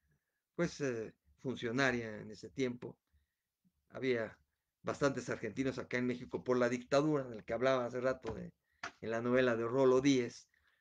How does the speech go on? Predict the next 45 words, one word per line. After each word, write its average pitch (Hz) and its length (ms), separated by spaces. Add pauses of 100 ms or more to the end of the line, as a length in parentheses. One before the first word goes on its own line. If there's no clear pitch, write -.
(640)
Y 139 160
entonces 147 300
ellos 143 220
estuvieron 131 800
acá 147 360
en, 120 720
en 117 260
el 113 100
tiempo 131 280
de 117 80
la 107 160
dictadura, 120 580
estuvieron 113 500
en 98 60
los, - 300 (200)
en 104 140
los 98 100
finales 127 340
de 113 80
los 98 140
setentas 120 640 (560)
y 110 140
ya 131 180
partieron 120 500
hasta 104 280
los 98 320
ochentas, 104 540
entrados 107 360
los 95 160
ochentas. - 720
Ulanovsky 117 520
en 101 80
ochenta 101 320
y 107 60
tres, 151 380 (420)
Norma 127 280
Sinai 120 380
creo 113 200
que 110 80
partió 104 320
un 110 100
par 117 160
de 113 100
años 110 220
después. - 540